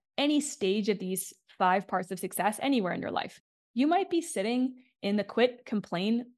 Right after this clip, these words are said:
stage with your relationship, but you might be sitting in the evidence-based perseverance in your career. You might be sitting in the unawareness. It depends on where you're at. And you could be in all of these different phases at once in different areas of your life.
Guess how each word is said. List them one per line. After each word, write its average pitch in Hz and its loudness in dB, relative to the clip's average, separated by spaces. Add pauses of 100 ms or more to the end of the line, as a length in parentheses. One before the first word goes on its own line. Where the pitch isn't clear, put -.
(120)
stage 294 0 (140)
with 254 4
your 302 2
relationship, 247 2
but - 0
you 214 -4
might 233 2
be 226 -2
sitting 214 0
in 202 -2 (160)
the 196 0
evidence-based 196 2
perseverance 196 -2 (280)
in 202 0
your 185 0
career. 175 -4 (220)
You 214 2
might 220 6
be 220 -2
sitting 208 0
in 202 0
the 202 0
unawareness. 214 -2 (300)
It 214 0
depends 226 0
on 208 0
where 196 2
you're 185 -2
at. - -4 (260)
And 214 6
you 220 0
could 220 0
be 220 4
in 202 2
all 269 2
of 226 2
these 170 -4
different 175 -6
phases 175 -6 (120)
at 185 2
once 208 0
in 185 -4
different 180 -6
areas 175 -2
of 180 -8
your 175 -4
life. 180 -2